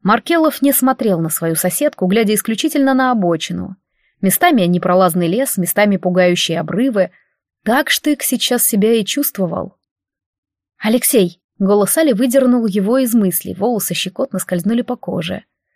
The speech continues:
Штык повернулся и упёрся взглядом в приоткрытые губы. Смотреть на неё в окошке было безопаснее.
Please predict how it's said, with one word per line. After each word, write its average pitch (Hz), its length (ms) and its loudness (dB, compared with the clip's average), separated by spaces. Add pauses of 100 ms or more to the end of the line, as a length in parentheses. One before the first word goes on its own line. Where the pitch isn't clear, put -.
(160)
Штык - 300 -8
повернулся 208 640 2
и - 20 -2
упёрся 262 360 -2
взглядом 233 440 2
в - 100 -10
приоткрытые 254 720 -4
губы. 190 520 -2 (720)
Смотреть 247 580 -2
на 196 40 2
неё 208 480 4
в 165 100 0
окошке 220 520 -4
было 226 340 2
безопаснее. 190 960 -2